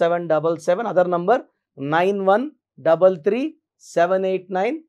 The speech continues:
one double nine, nine one double three seven eight nine one double nine. స్క్రీన్లో ఈ సైడ్లో ఉన్న టూ నంబర్స్, కింద ఉన్న త్రీ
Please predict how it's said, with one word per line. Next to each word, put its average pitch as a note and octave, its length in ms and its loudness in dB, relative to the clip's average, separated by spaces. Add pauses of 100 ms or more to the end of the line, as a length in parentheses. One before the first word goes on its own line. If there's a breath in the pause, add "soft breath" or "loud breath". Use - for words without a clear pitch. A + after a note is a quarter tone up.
(360)
one F#3 120 0 (100)
double D3 300 0
nine, B2 140 -16 (180)
nine F#3+ 200 2 (120)
one G3+ 120 0 (140)
double E3+ 260 4 (100)
three A3+ 180 0 (480)
seven F3 220 2 (100)
eight F#3 140 -4 (120)
nine B3 160 -2 (160)
one G3+ 160 0
double D#3 320 0
nine. B2 140 -14 (320)
స్క్రీన్లో A3 360 6 (240)
ఈ D#3+ 100 -6
సైడ్లో F#3+ 280 8
ఉన్న F3+ 160 4
టూ F#3+ 80 0 (100)
నంబర్స్, F#3+ 400 2 (460)
కింద G3 180 0
ఉన్న G3+ 160 2
త్రీ F#3 100 -4